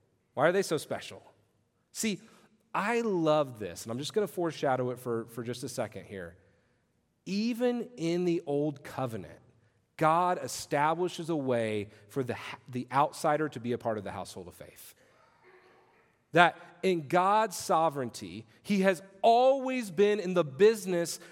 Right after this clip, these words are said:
of welcoming the outsider in. I imagine these next few verses are something that you just kinda, like, skipped over from time to time. That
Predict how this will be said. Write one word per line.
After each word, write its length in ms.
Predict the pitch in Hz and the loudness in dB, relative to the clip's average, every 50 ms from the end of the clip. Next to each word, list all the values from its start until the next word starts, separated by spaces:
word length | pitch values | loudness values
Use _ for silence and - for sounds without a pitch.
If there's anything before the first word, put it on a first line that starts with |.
| - - | -2 0
of 160 | 175 165 147 | 0 0 0
welcoming 880 | 143 143 156 180 190 208 220 220 - 208 196 180 165 160 151 147 139 - - - | -2 0 6 6 8 8 6 4 -2 -2 0 0 0 0 0 -2 -4 -8 -10 -4
the 160 | - 147 - - | -4 -4 0 6
outsider 640 | 156 160 160 156 - - - 165 151 143 139 135 127 | 8 8 8 6 2 0 2 4 4 4 4 2 0
in. 120 | 123 127 | 0 2
I 200 | 131 185 269 311 | 2 2 4 4
imagine 420 | 269 185 170 160 165 180 170 185 | 2 2 4 4 4 4 2 0
these 160 | 180 165 151 139 | 0 0 0 2
next 260 | 143 143 147 143 - | 0 0 0 -2 -4
few 140 | 180 175 151 | -4 -2 0
verses 400 | 127 127 127 131 131 156 135 131 | 0 0 0 0 -2 -4 -4 -4
are 60 | 131 | -4
something 320 | 123 - 139 127 - 123 | 0 0 -2 -2 -2 -6
that 100 | 120 123 | -6 -6
you 120 | 117 123 127 | -6 -6 -4
just 220 | 127 135 127 - | -4 -6 -6 -2
kinda, 160 | - 131 123 | -2 0 0
like, 180 | 117 110 107 104 | 0 -2 -4 -6
skipped 280 | - - 117 104 - | -8 -10 -10 -8 -8
over 220 | 104 98 104 113 113 | -8 -6 -6 -8 -8
from 160 | 107 117 120 | -10 -10 -8
time 220 | 107 120 117 113 | -6 -6 -6 -6
to 40 | 113 | -6
time. 340 | 110 - 120 117 120 120 120 117 - - _ _ _ _ _ _ _ _ _ _ _ _ _ _ _ _ _ _ _ _ _ _ _ | -6 -4 -4 -4 -4 -6 -8 -14 -20 -20 _ _ _ _ _ _ _ _ _ _ _ _ _ _ _ _ _ _ _ _ _ _ _
That 240 | - 147 156 139 120 | 6 6 6 6 6